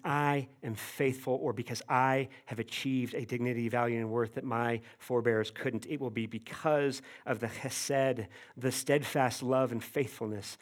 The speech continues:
of my King, of our King. Because grace,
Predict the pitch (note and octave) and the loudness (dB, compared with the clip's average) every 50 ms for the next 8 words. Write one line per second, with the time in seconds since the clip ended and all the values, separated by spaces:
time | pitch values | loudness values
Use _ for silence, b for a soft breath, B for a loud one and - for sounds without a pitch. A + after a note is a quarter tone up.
0 | b b b b b C3 A2+ - A2+ G#2+ G#2 G2+ G#2 - - - - C#3 G#2+ F2+ | b b b b b -4 -2 -2 -2 -2 -2 -4 -6 -10 -8 -4 -2 -2 -2 -2
1 | E2+ E2 - - - - _ _ _ _ _ _ _ _ _ _ _ _ _ _ | -6 -10 -14 -20 -20 -20 _ _ _ _ _ _ _ _ _ _ _ _ _ _
2 | _ _ _ _ _ _ _ _ _ - A2+ - - C3 A#2+ B2 B2 B2 - - | _ _ _ _ _ _ _ _ _ -14 -12 -4 2 4 4 4 4 2 -2 -6
3 | - F#2+ F2+ E2+ E2 - - b b b b b b b b _ _ _ _ _ | -6 -6 -8 -8 -10 -14 -20 b b b b b b b b _ _ _ _ _
4 | _ _ _ _ _ _ _ _ _ _ _ _ _ _ _ _ _ _ _ _ | _ _ _ _ _ _ _ _ _ _ _ _ _ _ _ _ _ _ _ _
5 | _ _ _ _ - B2 - D3 B2 A#2 C#3+ C3+ D3 D#3 F#3 G#3+ - - - - | _ _ _ _ -2 2 2 2 2 4 4 8 10 10 10 10 8 4 0 -2
6 | - | -4